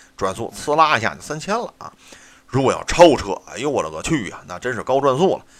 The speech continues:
后来呢，又开了凯美瑞啊，凯美瑞呢也是这调性啊，这车吧，你看也是有点肉，但是呢，凯美瑞这个拉高速之后，嚯，<laughs> 感觉好像比低转速更有劲儿啊。呃，反正这俩车吧，动力确实都肉了点儿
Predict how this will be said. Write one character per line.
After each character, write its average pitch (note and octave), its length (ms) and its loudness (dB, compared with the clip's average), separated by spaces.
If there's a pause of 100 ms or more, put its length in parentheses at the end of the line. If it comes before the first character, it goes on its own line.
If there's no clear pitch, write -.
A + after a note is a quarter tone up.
(600)
后 D3+ 60 6
来 D#3+ 160 10
呢， E3+ 300 10
又 B2+ 80 4
开 D#3+ 180 4
了 C#3 180 4
凯 - 160 -2
美 C3 140 0
瑞 F3 140 4 (100)
啊， - 240 -10
凯 F#3 180 2
美 F3+ 80 2
瑞 G3 220 6
呢 G#2 220 0
也 F#2 160 -6
是 C#3 80 -2
这 G3 80 0
调 E3 180 4
性 G3+ 140 -2 (100)
啊， - 300 -16
这 D#3+ 160 -4
车 G#3+ 240 2
吧， C3 200 8
你 G#2 80 -2
看 D3 160 0
也 G2 140 -2
是 C3+ 100 -4
有 E3+ 80 -4
点 D3+ 140 4
肉， E3+ 180 2 (140)
但 D#3+ 160 0
是 D3+ 60 0
呢， C3 100 0
凯 F#3 240 0
美 C#3+ 80 0
瑞 F#3+ 220 4
这 D3 120 2
个 B2+ 160 4 (280)
拉 E3 260 4
高 F#3+ 180 8
速 E3+ 220 2
之 F3+ 140 0
后， F#3 260 4
嚯， C3 580 4 (540)
<laughs> - 560 4
感 C3 180 6
觉 D#3 120 0
好 - 240 -2
像 E3 100 0
比 B2 100 -6
低 D#3 200 -8
转 C#3+ 180 4
速 C3+ 80 -4
更 D3+ 160 2
有 G2+ 100 -4
劲 F3 120 4
儿 - 100 2
啊。 - 160 -10 (800)
呃， A2 440 6
反 G#2+ 120 4
正 D#3 80 0
这 G#3 100 4
俩 A2 160 6
车 F3+ 220 4
吧， G#2+ 240 4
动 B2+ 180 -4
力 F#2+ 140 -6
确 F#2 160 -8
实 A#2 100 -6
都 B2+ 160 -2
肉 C3+ 220 2
了 C2 80 -10
点 C#2 100 -14
儿 - 80 -20